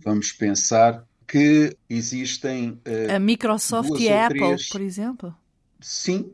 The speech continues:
Speaker 1: por exemplo, é um caso, eh, em que, eh, eles, portanto,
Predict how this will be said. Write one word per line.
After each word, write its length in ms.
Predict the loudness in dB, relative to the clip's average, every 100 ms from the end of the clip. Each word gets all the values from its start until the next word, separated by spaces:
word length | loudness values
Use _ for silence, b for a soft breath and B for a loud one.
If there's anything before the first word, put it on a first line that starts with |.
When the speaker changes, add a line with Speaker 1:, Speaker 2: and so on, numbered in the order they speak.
| _
Speaker 1:
por 100 | -4
exemplo, 460 | -4 -4 -6 -4 -4
é 60 |
um 120 | -4
caso, 600 | -2 0 0 -2 -8 -14 _
eh, 540 | -2 0 0 -4 -6 -6
em 220 | -6 -6
que, 420 | -6 -8 -6 -6 -10 _ _ _ _ _
eh, 520 | -2 2 2 0 -2 -4
eles, 320 | -4 -4 -6
portanto, 840 | -12 _ -4 -4 -6 -10 -12 -14